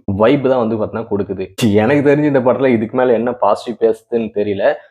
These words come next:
So, இந்த படத்துல என்னென்ன நெகட்டிவ் இருக்கு அப்படின்னு சொல்லிட்டு இதுக்கப்புறம் பார்க்கலாம். அதாவது, ஒரு மாசத்துக்கு பிளாக் எழுதலாம். So, அந்த அளவுக்கு இந்த படத்தை பத்தி நெகட்டிவ் பேசலாம்னு நினைக்கிறேன்.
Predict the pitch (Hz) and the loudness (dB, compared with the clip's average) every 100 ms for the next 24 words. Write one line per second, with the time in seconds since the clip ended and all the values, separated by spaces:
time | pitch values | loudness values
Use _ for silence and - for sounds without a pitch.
0 | - - 98 185 123 151 165 107 127 170 | -10 -6 -6 -4 -4 0 0 0 -2 -2
1 | 160 117 113 127 127 123 104 101 95 95 | -4 -4 -4 -4 -2 -2 0 -4 -4 -8
2 | 92 92 135 101 92 92 107 107 95 95 | -10 -8 -4 -4 -6 -6 -6 -2 -4 -2
3 | 127 151 - 104 107 123 117 101 - 113 | -6 -4 -4 0 0 0 -2 -4 0 4
4 | 156 170 151 160 180 170 120 110 101 123 | 4 2 0 -2 -2 -2 0 2 2 2
5 | 120 107 107 135 - 92 101 131 139 139 | 4 2 2 -4 -4 -6 -4 -4 -2 -2
6 | 127 110 107 - 110 104 95 110 98 95 | -4 -2 -2 -2 -4 -4 -6 -8 -6 -10
7 | - 98 101 101 110 104 98 - 113 95 | -14 -12 -10 -8 -8 -4 -6 -4 -6 -6
8 | 98 98 | -10 -10